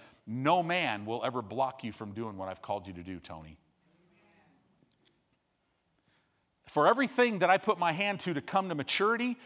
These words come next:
what is the determining factor? It's me. Will I not walk, stand, or sit in wrong places? And will I delight in the Word of God and meditate in it day and night?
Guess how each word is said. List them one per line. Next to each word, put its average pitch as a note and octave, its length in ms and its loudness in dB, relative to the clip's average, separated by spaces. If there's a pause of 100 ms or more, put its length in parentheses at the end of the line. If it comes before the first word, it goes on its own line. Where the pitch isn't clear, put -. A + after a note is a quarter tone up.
(160)
what G3+ 320 2
is F#3 160 0
the F3 100 -2
determining F3 520 -2
factor? C#3 440 0
It's A#2+ 180 -6
me. C3+ 420 -6 (100)
Will F#3 400 4
I A#2+ 420 6 (260)
not C3+ 420 4
walk, D3+ 360 6
stand, G3 480 -2
or F3+ 80 4
sit - 720 -2 (920)
in D3 180 2
wrong G#3 320 8
places? C3+ 600 0 (180)
And C3 260 -2
will G#3+ 260 4
I A2+ 380 4 (260)
delight C#3 600 4
in B2 160 -2
the C3 80 2
Word C3 220 2
of A2 120 -8
God C#3 240 0
and A2+ 180 -2
meditate C3 500 -2
in G2+ 120 -8
it G#2 220 -12
day A2+ 180 -4
and A#2 140 -6
night? A#2 280 -10